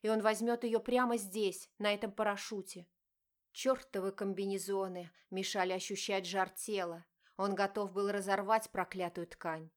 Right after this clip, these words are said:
Диана нежно руками обвивала его шею,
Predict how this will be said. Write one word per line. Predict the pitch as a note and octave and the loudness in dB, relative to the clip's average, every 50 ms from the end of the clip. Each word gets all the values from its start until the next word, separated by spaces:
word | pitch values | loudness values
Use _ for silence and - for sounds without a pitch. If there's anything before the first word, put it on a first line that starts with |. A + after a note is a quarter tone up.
| _ _ _ _ _ _ _ _ - | _ _ _ _ _ _ _ _ -8
Диана | F#3 F#3 E3+ F#3+ F#3+ F#3 F3+ F#3 | -6 -2 2 2 4 2 2 0
нежно | F#3 F#3 F#3 F#3+ F3+ F#3+ F#3+ F#3 | -4 -4 -4 -4 -4 -6 -6 -6
руками | F3 F3+ - - G#3 G3+ G#3 G#3 G3+ F#3+ | -6 -6 -4 -2 0 2 2 2 0 -2
обвивала | F3+ E3+ E3 E3 F#3 F3+ E3 F#3 F3 F3 F3 | -4 -4 -4 -4 -6 -2 0 0 0 0 0
его | F3+ F3 E3 F3 F3 | -2 -4 -4 -4 -6
шею, | - - - A3 A#3 B3 A#3 A3 G#3+ G#3+ | -4 -4 -4 -2 -2 -2 -2 -4 -8 -10